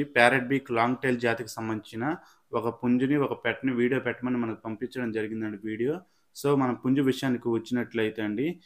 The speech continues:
సేతువా కలర్ పుంజు అండి. దాని వయసు వచ్చేసరికి నాలుగు నెలలు అండి. దాని బరువు వచ్చేసరికి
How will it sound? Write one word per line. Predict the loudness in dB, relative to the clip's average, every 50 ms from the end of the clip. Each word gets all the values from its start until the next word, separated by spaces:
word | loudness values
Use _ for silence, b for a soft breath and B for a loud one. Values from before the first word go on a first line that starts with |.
| _ _ _ -4
సేతువా | 2 6 6 6 6 6 4 4 4 4 4 2
కలర్ | 2 2 2 0 0
పుంజు | 0 0 2 2 2
అండి. | 2 2 2 0 0 -2 -4 -6 -12 -18 -20 -8 2 6
దాని | 8 8 8 8 8
వయసు | 6 6 6 4 2 2 2
వచ్చేసరికి | 2 2 0 -2 0 0 0 0 0 0 0 2
నాలుగు | 2 2 2 2 0 -2 -2
నెలలు | 0 0 0 0 -2
అండి. | -2 -2 -2 -2 -4 -4 -8 _ _ _ _ _ -2
దాని | 4 6 8 8 6 6 4
బరువు | 4 4 6 6 6 6 6 4
వచ్చేసరికి | 2 2 0 -2 0 0 -2 -2 0 0 0